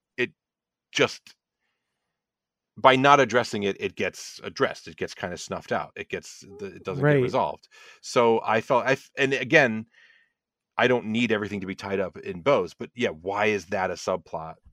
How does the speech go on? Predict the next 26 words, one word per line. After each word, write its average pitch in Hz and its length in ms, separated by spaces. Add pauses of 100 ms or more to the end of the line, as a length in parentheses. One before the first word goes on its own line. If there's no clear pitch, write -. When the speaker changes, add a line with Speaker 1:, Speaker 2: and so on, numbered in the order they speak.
(300)
Speaker 1:
if - 180
Speaker 2:
It 151 40
Speaker 1:
that's - 140
Speaker 2:
should 202 140
Speaker 1:
where 180 120
Speaker 2:
have, - 100
Speaker 1:
it - 20
goes? - 360
Speaker 2:
yeah, 220 200
it 151 120
just 147 220
should 190 180
have 175 160
been 160 180
edited 151 440
out. 165 300
Like, - 280
the, 143 220 (120)
the 123 140
daughter 143 420
could 143 220
have 127 280 (140)
been 123 200
brought 120 280
in 123 220
for - 260